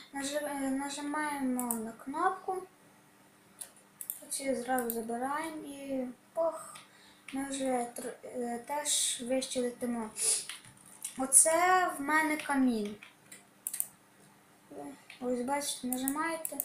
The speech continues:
воно тушиться і загоряється. Таке.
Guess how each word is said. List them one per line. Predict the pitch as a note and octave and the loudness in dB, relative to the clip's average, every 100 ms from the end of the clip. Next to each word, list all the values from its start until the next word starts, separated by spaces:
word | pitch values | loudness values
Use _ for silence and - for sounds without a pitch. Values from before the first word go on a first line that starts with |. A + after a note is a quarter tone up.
| - - - - | -6 -18 -20 -6
воно | C4 B3+ | 0 2
тушиться | C4 D4+ D#4 - C#4 | 0 -2 0 -2 -2
і | - C4 | 0 2
загоряється. | B3+ B3 B3+ A#3 G#3+ A#3 - - - - - - - - - - - - - - - | 2 2 0 0 -2 -4 -6 -10 -10 -16 -20 -20 -20 -20 -20 -20 -20 -20 -18 -20 -20
Таке. | - - B3+ | -18 -8 -4